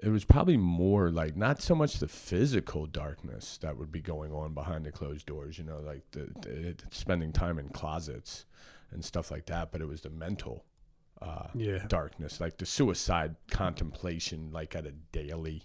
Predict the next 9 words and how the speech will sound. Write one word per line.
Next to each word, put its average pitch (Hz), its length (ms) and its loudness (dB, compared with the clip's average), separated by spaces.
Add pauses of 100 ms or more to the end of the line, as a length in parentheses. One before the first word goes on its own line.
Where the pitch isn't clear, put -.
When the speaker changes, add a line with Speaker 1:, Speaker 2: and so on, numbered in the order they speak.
Speaker 2:
Yeah. 131 400 2
Speaker 1:
scenario, 85 720 0
like, 82 200 0
at 82 100 -2
any 90 220 2
given 82 440 0
moment, 80 400 0
like, 80 220 -6
mm, 160 560 2